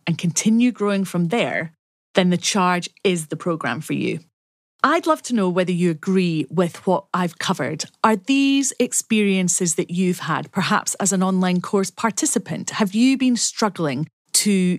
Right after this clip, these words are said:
take on board all of the learning and to then use it and show up and create content and really dig into your business? Is that online learning factor just a step too far for us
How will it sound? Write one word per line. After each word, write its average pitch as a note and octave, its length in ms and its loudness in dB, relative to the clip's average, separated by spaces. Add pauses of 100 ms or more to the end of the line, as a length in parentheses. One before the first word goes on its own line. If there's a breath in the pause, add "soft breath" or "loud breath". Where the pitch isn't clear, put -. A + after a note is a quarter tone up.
(120)
take C4 320 2
on G#3+ 120 4
board F#3+ 280 2
all F#3+ 180 0
of E3+ 80 -4
the F#3 100 -2
learning E3+ 560 -2 (100)
and F3 260 0
to F#3 260 0
then E3+ 360 0 (180)
use G3+ 400 2
it - 240 -6 (100)
and F3+ 300 0 (220)
show - 400 2
up E3+ 280 0
and F3+ 160 -4
create G#3+ 440 0
content - 640 -4 (280)
and E3+ 600 0 (240)
really B3 440 4
dig G#3 320 0
into G3 320 0
your F3 160 2
business? - 560 -2 (140)
Is C4 240 2
that A#3+ 240 0 (100)
online A3+ 640 2
learning G3+ 400 0
factor - 540 -4
just F3+ 420 -2
a F#3 40 0
step - 540 -2
too G3 260 0
far E3 340 0
for D3+ 200 -6
us - 280 -4